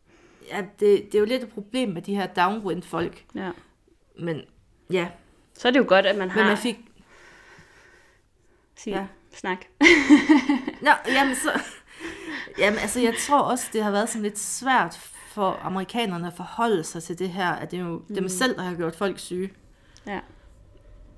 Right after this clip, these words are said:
Speaker 1: Det, ja.
Speaker 2: Ja.
Speaker 1: Det, det er jo sådan, det er. Men
Speaker 2: Ja.
Speaker 1: altså, selvom vi snakker om, at det her fallout faktisk var super voldsomt.
Speaker 2: Mm.
Speaker 1: S-, jeg så en dokumentar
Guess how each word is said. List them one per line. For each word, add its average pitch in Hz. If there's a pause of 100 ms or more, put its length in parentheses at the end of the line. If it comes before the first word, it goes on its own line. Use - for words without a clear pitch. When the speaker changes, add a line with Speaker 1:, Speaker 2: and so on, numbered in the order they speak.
(500)
Speaker 1:
Det, 196 (220)
ja. 127 (1400)
Speaker 2:
Ja. 208 (1500)
Speaker 1:
Det, 202
det 202
er 233
jo 220
sådan, 214
det 170
er. 165 (380)
Men 220
Speaker 2:
Ja. 208
Speaker 1:
altså, 220
selvom 247
vi 196
snakker 233
om, 180
at 170
det 214
her 190
fallout 208
faktisk 202
var 185
super -
voldsomt. 175 (220)
Speaker 2:
Mm. 196 (140)
Speaker 1:
S-, -
jeg 202
så 220
en 170
dokumentar 170